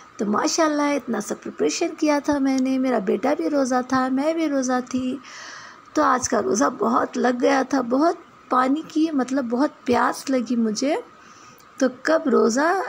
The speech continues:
ऐसे हुआ, जल्दी जल्दी कब खुलेगा करके। देखिए, मेरी माहिरा भी इधर पे बैठी थी, अच्छे से हमने रोज़ा खोल लिया। उसके बाद में थोड़ा बच्चों को शीख चाहिए करके बोले, तो इनको थोड़ा सा स्मोकी स्मोकी फ्लेवर वाली शीख मैंने इधर पे थोड़ा सा स्मोक करके पहले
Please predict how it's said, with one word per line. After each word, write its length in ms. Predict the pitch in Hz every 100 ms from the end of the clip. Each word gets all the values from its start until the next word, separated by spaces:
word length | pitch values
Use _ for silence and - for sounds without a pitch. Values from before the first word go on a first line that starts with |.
| -
ऐसे 260 | - 220
हुआ, 300 | 277 233 254 403 415 - - -
जल्दी 280 | 240 220 277
जल्दी 240 | 285 240
कब 240 | 233 285 -
खुलेगा 360 | - 226 220 220
करके। 260 | 220 214
देखिए, 220 | 220 233 254
मेरी 140 | 233
माहिरा 400 | 208 208 226 233
भी 80 | 254
इधर 140 | 247
पे 100 | 247
बैठी 280 | 233 233 240
थी, 180 | 233 294 - - - -
अच्छे 200 | 185 -
से 140 | 196 202
हमने 200 | 190 175
रोज़ा 280 | 196 226 320
खोल 220 | - 277
लिया। 240 | 262 247
उसके 260 | 214 - 220
बाद 220 | 208 196
में 100 | 202
थोड़ा 240 | 214 208
बच्चों 300 | 175 190 233
को 120 | - 294
शीख 360 | - 320 370
चाहिए 360 | - 294 285 269
करके 320 | 269 247 247
बोले, 320 | 220 220 214 233 - - - -
तो 60 | 294
इनको 240 | 294 302
थोड़ा 300 | - 277 247
सा 160 | 240 254
स्मोकी 400 | - 254 240 254
स्मोकी 380 | - 240 214 233
फ्लेवर 360 | 233 214 208
वाली 340 | 196 202 285 370 - - - - -
शीख 380 | - - - 254
मैंने 280 | 269 240 277
इधर 260 | 226 226
पे 120 | - 247 240
थोड़ा 140 | 240
सा 140 | 233
स्मोक 400 | 226 - 233 240
करके 320 | - 226 - 247
पहले 400 | 226 202 220